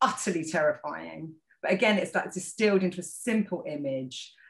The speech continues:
The tagline, which ad-, again, I don't know if you generate those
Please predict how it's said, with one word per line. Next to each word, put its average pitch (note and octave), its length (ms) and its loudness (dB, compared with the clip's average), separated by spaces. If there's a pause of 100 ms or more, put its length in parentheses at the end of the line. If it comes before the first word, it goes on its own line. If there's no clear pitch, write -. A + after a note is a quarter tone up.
(120)
The - 80 -8
tagline, D3+ 1080 0
which F#3 220 -4
ad-, G3+ 120 -4
again, G3+ 360 2
I F#3 60 4
don't F#3 260 2
know F#3 100 4
if F#3 160 0
you G3+ 280 4
generate F#3+ 560 0
those G#3+ 680 -4